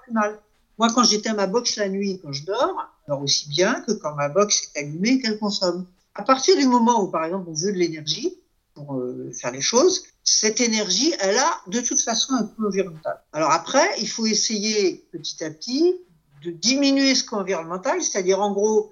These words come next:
d'arrêter le charbon peut-être au départ pour le gaz, puis, euh, le pétrole, puis après d'arrêter le gaz et le pétrole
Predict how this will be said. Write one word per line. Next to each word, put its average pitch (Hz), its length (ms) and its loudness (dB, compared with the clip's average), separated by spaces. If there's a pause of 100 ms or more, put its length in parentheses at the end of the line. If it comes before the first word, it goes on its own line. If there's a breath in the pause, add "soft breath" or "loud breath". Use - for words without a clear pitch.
(560)
d'arrêter 220 400 2
le 202 60 0
charbon 196 800 -2 (160)
peut-être 190 420 -4
au 180 60 2
départ 175 680 0
pour 156 100 -6
le 175 80 4
gaz, 277 460 4
puis, 202 380 0
euh, 156 380 0
le 147 260 -14
pétrole, 285 460 0
puis 202 160 -4
après 180 380 -4
d'arrêter 175 400 -4
le 170 80 -2
gaz 180 200 -2
et 170 60 -8
le 156 80 -12
pétrole 175 520 -2